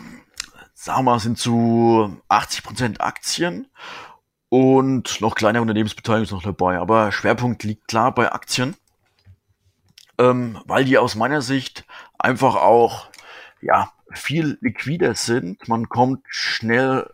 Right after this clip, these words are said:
raus und rein. Und, ähm, es gibt, sagen wir mal, auch vielleicht dank Corona einige gute E-Commerce-Unternehmen an der Börse, die man da auch verfolgen kann. Und dieses E-Commerce-Thema, also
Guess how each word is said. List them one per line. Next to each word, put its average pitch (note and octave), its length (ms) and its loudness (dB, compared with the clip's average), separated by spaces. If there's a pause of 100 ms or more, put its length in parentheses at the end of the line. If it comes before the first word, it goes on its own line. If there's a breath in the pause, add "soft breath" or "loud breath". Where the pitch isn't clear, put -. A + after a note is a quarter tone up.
(140)
raus B2+ 240 0
und A#2+ 220 -6 (140)
rein. E3 540 -2 (640 loud breath)
Und, - 720 2
ähm, D3 600 0
es - 200 -4
gibt, - 540 -2
sagen B2 260 0
wir C3 80 2
mal, C3 240 4
auch A2+ 200 2
vielleicht A#2 340 0
dank A#2+ 180 -4
Corona D#3+ 640 -4
einige A#2+ 400 0
gute B2 340 0
E-Commerce-Unternehmen A2+ 1120 -2
an C3 200 -2
der G#3 120 4
Börse, F3+ 580 2 (480 loud breath)
die A2+ 80 -2
man B2+ 140 0
da A#2 140 4
auch A2+ 360 2 (300)
verfolgen B2+ 720 0
kann. E3 360 -2 (520 loud breath)
Und G#2 100 -6
dieses A#2 340 -2
E-Commerce-Thema, D#3 1000 -4
also A2+ 600 0